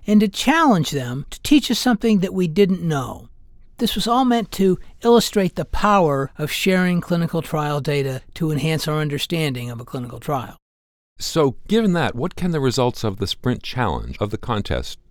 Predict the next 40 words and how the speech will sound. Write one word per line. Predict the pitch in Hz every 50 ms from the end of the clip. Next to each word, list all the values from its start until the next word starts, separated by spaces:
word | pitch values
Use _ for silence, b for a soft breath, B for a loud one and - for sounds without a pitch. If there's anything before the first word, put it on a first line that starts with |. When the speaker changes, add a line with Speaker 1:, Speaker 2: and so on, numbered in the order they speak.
| _ - - - - -
Speaker 2:
the | - 80
number | 95 107 120 127 120 113 110 104 95
and | 87 85
types | - - - 113 104 - -
of | 95 -
participants, | - - - 151 151 - 147 - - 143 135 131 - - - - - - - _ _ _ - - - -
the | - 78
content | - - - - 113 117 110 - - 110 107 101 92
of | 87
the | 87
final | 82 - - 98 107 107 104 101
submissions, | - - - 78 87 104 117 - - 135 131 127 - - - _ _ _ - - - - -
what | 139 165 -
can | - - 208 180 - -
those | 113 113 127 131 -
things | - 123 110 -
tell | - - 113 107
us | 98 90 -
about | - 98 92 85
how | 87 101
data | 101 92 98 107 113 104
sharing | - - 104 95 92 90 85
would | 92 87 85
work | 85 92 98 92 - -
in | - - 92 85 90
the | 87
real | 80 82 90 95 95 92 85
world, | 80 85 78 73 67 64 - - - _ _ _ _ - - - -
and | 104 104 104
what | 104 117 -
roadblocks | - 107 98 104 95 - 87 73 69 76 - -
might | 80 76 76 76
exist? | 76 69 67 71 69 65 - - - _ _ _ _ _ _ _ _ _ _ _
Speaker 1:
So, | - - 254 247 226 214 214 - - -
we | - 196 214
had | 190 - - 254 269 247 240 202
a | -
hundred | - 180 - - 226 269 277 285 285 247 - -
and | 196 175 170 160 160
forty-three | - - - 220 240 254 233 247 226 - - - 196 208 208 208 208